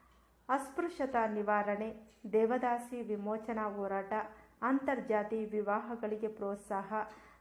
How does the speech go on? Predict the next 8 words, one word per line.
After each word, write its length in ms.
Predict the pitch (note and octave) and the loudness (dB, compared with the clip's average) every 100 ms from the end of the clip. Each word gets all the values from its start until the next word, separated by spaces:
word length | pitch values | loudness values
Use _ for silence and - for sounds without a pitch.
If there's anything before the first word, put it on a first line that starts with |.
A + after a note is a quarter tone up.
| A3 | 4
ದಲಿತ 300 | B3+ C#4 C#4 | 6 6 2
ಬಂಡಾಯ 500 | B3 A3 G#3+ G#3 G#3 | 2 2 2 0 0
ಚಳುವಳಿಯ 640 | G#3 A#3 A3 C4 A#3+ G#3+ A#3+ C4+ - | -2 -2 2 4 2 2 0 -4 -6
ನೇತರರಾಗಿ 840 | G#3 A#3 B3 A3 G3 G3 G3 A3+ | -2 0 0 0 0 0 0 -2
ಹಲವಾರು 640 | C4+ - G#3 G#3 G3+ G3 G3 | -6 -4 2 2 2 0 -2
ಜನಪರ 460 | F3+ G#3 B3+ C#4 C4 | -2 -2 0 0 0
ಹೋರಾಟಗಳಲ್ಲಿ 1000 | A3+ G3+ G3 A3 A#3+ A3 G3+ G#3 B3+ G#3+ | 0 -2 0 0 0 -2 0 -2 -2 0
ಭಾಗಿಯಾಗಿದ್ದಾರೆ. 1040 | G3 G3 G3+ F#3+ F#3+ G3 F#3+ F#3+ F#3+ F#3 | 0 0 -2 -2 -4 -6 -4 -4 -4 -10